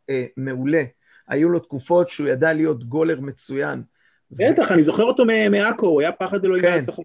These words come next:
Speaker 2: נגדו.
Speaker 1: ל-,
Speaker 2: פחד
Speaker 1: לבד,
Speaker 2: אלוהים.
Speaker 1: סחב, סחב את עכו לבד על הכתפיים, הוא גבוה, הוא חזק, הוא מהיר, הוא טכני, יש לו הכל.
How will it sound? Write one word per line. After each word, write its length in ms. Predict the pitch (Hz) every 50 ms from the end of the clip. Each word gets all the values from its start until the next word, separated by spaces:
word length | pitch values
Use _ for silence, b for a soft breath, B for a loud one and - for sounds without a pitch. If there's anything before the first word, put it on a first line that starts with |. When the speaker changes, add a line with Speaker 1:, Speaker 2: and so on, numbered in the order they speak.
| - _ -
Speaker 2:
נגדו. 200 | 135 127 120 113 117
Speaker 1:
ל-, 160 | 147 160 170
Speaker 2:
פחד 200 | - 170 - -
Speaker 1:
לבד, 80 | 156 - -
Speaker 2:
אלוהים. 260 | - - 208 - 240
Speaker 1:
סחב, 340 | - - 160 151 - 170 160 - -
סחב 320 | - - - 160 185 196 190 185
את 60 | 175 -
עכו 280 | - 196 196 - 220
לבד 360 | 214 208 160 151 151 185 180 170
על 60 | 165
הכתפיים, 580 | 156 - - 151 131 - - 170 165 156 151 135 B B B B B _ _
הוא 160 | 160 160 143
גבוה, 440 | 147 160 143 117 - 175 165 160 147
הוא 140 | - 156
חזק, 380 | 139 - 165 143 127 175 170 - -
הוא 100 | - 156
מהיר, 240 | 156 151 160 170 165
הוא 140 | 151 147 131 -
טכני, 460 | - 131 127 - - 175 175 180 -
יש 360 | - 139 151 175 202 185 -
לו 100 | 190 165
הכל. 420 | 143 - - 190 196 208 214 220